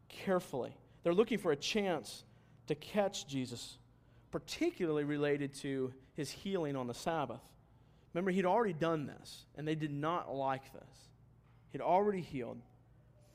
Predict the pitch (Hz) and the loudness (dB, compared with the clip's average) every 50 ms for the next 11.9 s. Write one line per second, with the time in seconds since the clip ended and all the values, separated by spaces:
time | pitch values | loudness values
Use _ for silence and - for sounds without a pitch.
0 | - - - - 156 165 180 226 254 240 - - 254 233 220 208 208 190 170 165 | -20 -20 -8 -2 0 2 4 4 4 4 4 4 4 4 4 4 4 4 4 6
1 | 170 180 208 233 262 269 262 - 233 185 170 175 190 214 214 208 - 175 147 - | 8 10 10 10 10 8 6 4 0 2 4 4 4 4 4 2 0 -4 -8 -6
2 | - 226 233 233 233 202 185 175 170 165 151 143 - - - 214 214 214 180 147 | -6 -2 4 4 4 6 6 4 4 2 0 -2 -4 -6 -6 -4 -2 0 0 0
3 | 143 143 - - - 151 165 160 143 147 - - - 214 233 226 - - 165 151 | -2 -4 -6 -10 -2 2 2 2 2 0 -6 0 2 2 2 2 0 -2 -2 -2
4 | - - - 156 139 135 135 196 165 - - - 123 120 120 123 - - - - | -2 -4 -6 -6 -6 -2 -2 -2 -2 -2 -6 -8 -8 -8 -10 -12 -14 -18 -20 -20
5 | - - - - - - - - - 165 151 151 180 214 233 214 - - - - | -20 -20 -20 -20 -20 -20 -14 -4 -4 -4 -2 0 0 0 -2 -2 -6 -12 -8 -6
6 | 226 175 - - - 120 120 117 - - - 151 160 147 165 180 208 214 - 170 | -6 -6 -6 -10 -12 -10 -12 -12 -14 -10 -4 -4 -2 -2 0 2 2 0 0 2
7 | 170 160 156 143 143 156 - 233 240 - - - - - - 202 185 202 208 208 | 4 6 6 6 6 4 2 0 0 0 -4 -14 -12 -2 0 0 2 2 2 2
8 | 202 165 139 120 113 107 104 104 104 - - - _ - - - - - - 151 | 0 -2 -2 -2 -2 -2 -2 -4 -8 -12 -18 -20 _ -20 -20 -20 -8 -6 -4 -4
9 | 156 - - 220 233 240 - 240 190 165 156 147 151 170 185 233 240 226 240 240 | -2 2 4 6 6 6 4 2 2 2 2 4 4 2 2 2 2 2 2 2
10 | 240 240 262 262 262 254 - - - - 190 180 - 175 180 196 220 240 247 214 | 2 2 0 0 -2 -4 -6 -12 -8 -4 -4 -2 -2 0 0 2 2 2 2 2
11 | 196 190 185 185 180 175 165 156 - 185 160 156 - - - 113 98 107 | 0 0 0 0 0 -2 -2 -4 -2 -2 -2 -2 -2 -8 -14 -14 -14 -14